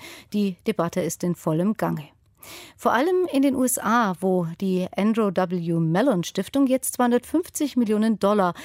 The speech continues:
für solche Fälle zur Verfügung gestellt hat. Aber auch in Europa wird denn gegen Denkmäler protestiert. In Wien ist heute zum Beispiel ein Denkmal an der Ringstraße beschmiert worden. Die Statue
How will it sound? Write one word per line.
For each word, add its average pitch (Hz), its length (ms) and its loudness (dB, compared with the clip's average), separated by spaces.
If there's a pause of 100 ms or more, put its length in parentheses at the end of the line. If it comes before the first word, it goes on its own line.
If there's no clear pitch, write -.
(160)
für 196 100 -4
solche 185 360 0
Fälle 165 440 -2
zur 190 200 -2
Verfügung 247 440 -2
gestellt - 440 -10
hat. - 280 -16 (600)
Aber 311 300 2
auch 254 160 -2
in 220 200 2
Europa 196 720 0
wird - 440 -6
denn 170 260 0
gegen 175 400 -2
Denkmäler 170 480 -2
protestiert. - 1080 -4
In 170 260 -4
Wien 240 280 2 (140)
ist - 260 -10
heute 220 280 0
zum 262 140 -4
Beispiel 220 420 0 (340)
ein 208 340 0
Denkmal 185 460 0
an 175 120 0
der 196 200 0
Ringstraße 185 760 0
beschmiert 170 640 -4
worden. 156 320 -2 (500)
Die 208 120 -2
Statue 349 580 0